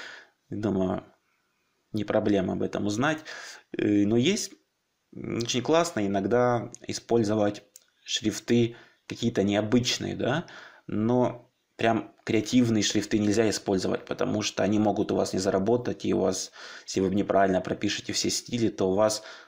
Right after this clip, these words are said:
иероглифы выйдут вообще клиенту или информация не отобразится. Это недопустимо. Поэтому нужно использовать шрифты от Гугла, если вы прям хотите покреативить. Есть ф-, сервис такой, Google Font.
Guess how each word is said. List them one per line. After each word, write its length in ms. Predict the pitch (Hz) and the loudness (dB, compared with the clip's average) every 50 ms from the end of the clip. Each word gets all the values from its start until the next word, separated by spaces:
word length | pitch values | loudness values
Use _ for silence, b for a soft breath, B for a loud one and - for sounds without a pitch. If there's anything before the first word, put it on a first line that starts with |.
| B B | B B
иероглифы 560 | - 92 98 117 123 123 123 104 - - 101 | 0 2 4 4 4 4 2 0 2 0 0
выйдут 360 | 95 98 92 - 98 95 - | 0 0 0 0 -2 -4 -4
вообще 520 | - - - - - - 98 95 92 - - _ _ | -4 -6 -4 -4 -4 -4 -4 -4 -6 -8 -12 _ _
клиенту 540 | - 101 98 95 95 98 95 95 92 - 104 | -2 0 2 2 2 2 0 0 -2 -2 0
или 260 | 98 98 98 98 98 | 0 0 0 -2 -4
информация 840 | 98 95 - - 95 95 98 107 123 127 123 - - 104 98 95 - - | -4 -6 -4 -4 0 2 2 2 2 0 0 0 0 0 0 -2 -4 -6
не 120 | 90 95 | -6 -6
отобразится. 720 | - - 95 95 98 98 95 92 92 95 92 - - - - | -4 -4 -2 -2 0 0 0 0 -2 -4 -4 -4 -6 -4 -2
Это 280 | 98 107 113 - - | -2 -2 -2 -2 -2
недопустимо. 840 | 123 120 117 107 117 - - - - - - - 110 98 - 107 B B B B B B B B B B B _ | -2 0 0 0 -2 -2 -2 -4 -4 -4 -4 -4 -4 -4 -4 -6 B B B B B B B B B B B _
Поэтому 680 | - 110 143 160 160 165 160 160 165 170 165 - - _ _ _ _ _ _ _ _ _ _ _ _ _ _ | 0 2 2 2 2 2 2 4 2 2 0 -4 -10 _ _ _ _ _ _ _ _ _ _ _ _ _ _
нужно 440 | - 104 117 139 143 135 131 127 123 | -4 0 0 0 0 2 0 0 0
использовать 560 | 120 120 - - 143 135 131 123 120 123 120 | 0 -2 -2 -2 0 2 2 2 2 2 2
шрифты 680 | - - - 110 107 - - - - 135 147 143 143 b b b b | 0 -2 -2 -2 -2 -2 -4 -2 0 0 0 0 -4 b b b b
от 240 | - 110 110 101 | -2 -2 0 0
Гугла, 540 | 95 104 113 98 92 98 98 98 - - - b b b b b b b b b b _ _ _ _ _ _ _ _ _ _ _ _ _ _ _ | 2 2 2 2 2 0 0 -2 -4 -6 -10 b b b b b b b b b b _ _ _ _ _ _ _ _ _ _ _ _ _ _ _
если 280 | - - 110 104 - 110 | -6 -4 -4 -2 0 2
вы 120 | 110 110 | 2 2
прям 180 | - 104 101 98 | 2 2 0 0
хотите 420 | 98 - 104 95 - 104 - - | 0 -2 -4 -4 -4 -4 -4 -4
покреативить. 1000 | - - - - - - 101 98 95 - - - - - - - - - - - _ _ | -4 -2 -4 -4 -2 -2 -2 -2 -2 -6 -10 -14 -14 -14 -16 -16 -16 -18 -20 -20 _ _
Есть 220 | - 120 156 151 | -2 -2 0 0
ф-, 220 | - - - - - | -4 -6 -8 -10 -8
сервис 480 | - - - 131 120 107 104 90 - | -8 -2 2 2 4 4 4 2 0
такой, 300 | - - 98 - 101 95 | -2 -4 -2 0 0 0
Google 300 | 95 107 131 127 135 127 | 2 2 4 4 4 2
Font. 460 | 120 123 - 104 95 95 95 - - | 0 0 -2 -2 -2 -2 -2 -4 -8